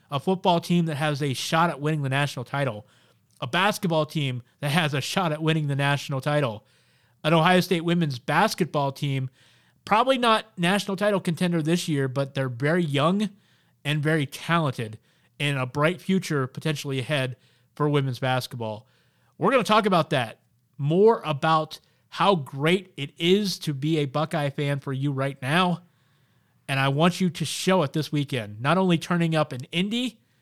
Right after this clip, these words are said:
we'll get to that here in a few minutes, but also turn up and turn out at the Schottenstein Center tomorrow afternoon, noon,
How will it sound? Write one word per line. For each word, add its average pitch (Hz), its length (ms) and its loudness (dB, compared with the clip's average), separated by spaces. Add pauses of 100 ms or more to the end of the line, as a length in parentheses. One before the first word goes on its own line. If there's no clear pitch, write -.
(160)
we'll 139 120 -4
get 160 180 0
to 143 80 0
that 156 220 2
here 160 200 0
in 151 60 2
a 139 40 -2
few 151 180 -2
minutes, 147 420 -2 (320)
but 127 100 -6
also 147 400 -2 (420)
turn 190 400 0
up 175 300 0
and 135 220 -6
turn 180 340 -2 (160)
out 151 420 -4 (440)
at 143 160 -4
the 151 60 0
Schottenstein 147 600 -2
Center 139 420 -2 (380)
tomorrow 147 640 4 (260)
afternoon, 147 680 2 (420)
noon, 143 640 4